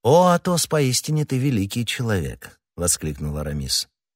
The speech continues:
Портос наклонил голову в знак того, что он присоединяется к этому мнению.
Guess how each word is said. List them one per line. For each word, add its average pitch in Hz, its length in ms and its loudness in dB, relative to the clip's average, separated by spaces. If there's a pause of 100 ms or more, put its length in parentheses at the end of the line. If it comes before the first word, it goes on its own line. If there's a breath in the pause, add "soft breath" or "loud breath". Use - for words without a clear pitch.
(1120)
Портос 147 320 4
наклонил 143 480 4
голову 160 560 4
в 127 60 -2
знак 131 260 2
того, 143 220 4
что 131 180 0
он 123 140 2
присоединяется 104 1000 2
к - 80 -8
этому 80 300 -4
мнению. 64 540 -8